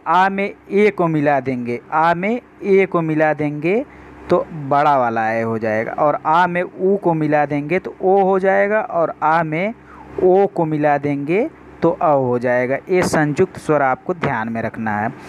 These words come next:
यहाँ पे आपको क्या याद रखना है? आ तो सब में है, ठीक। आपको याद रखना है ई, और ई के बाद देखिए छोटा वाला ऊ, ठीक। ऐसे याद कर लेना है।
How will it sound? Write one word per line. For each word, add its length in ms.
यहाँ 380
पे 80
आपको 360
क्या 240
याद 240
रखना 320
है? 160
आ 220
तो 140
सब 300
में 200
है, 300
ठीक। 180
आपको 340
याद 280
रखना 340
है 120
ई, 560
और 160
ई 180
के 140
बाद 240
देखिए 340
छोटा 420
वाला 280
ऊ, 280
ठीक। 180
ऐसे 280
याद 200
कर 120
लेना 320
है। 180